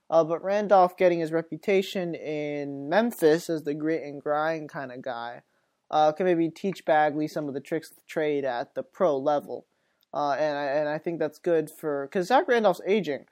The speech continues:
I mean, like, how old is he, Zach Randolph? Thirty-six years old. I mean, he's not getting any younger. So,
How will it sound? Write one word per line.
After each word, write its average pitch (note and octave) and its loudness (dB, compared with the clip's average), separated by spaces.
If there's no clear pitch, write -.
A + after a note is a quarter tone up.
I D#3 -8
mean, D3+ -6
like, C#3+ -2
how E3 -2
old D3 -2
is C#3 -10
he, C3+ -12
Zach C#3 -6
Randolph? C3 -10
Thirty-six A#3 2
years F3+ 2
old. B2+ -2
I C#3 -6
mean, D#3 -6
he's F3+ 0
not A3 4
getting F#3+ 0
any D#3 -4
younger. D3 -4
So, F3+ 2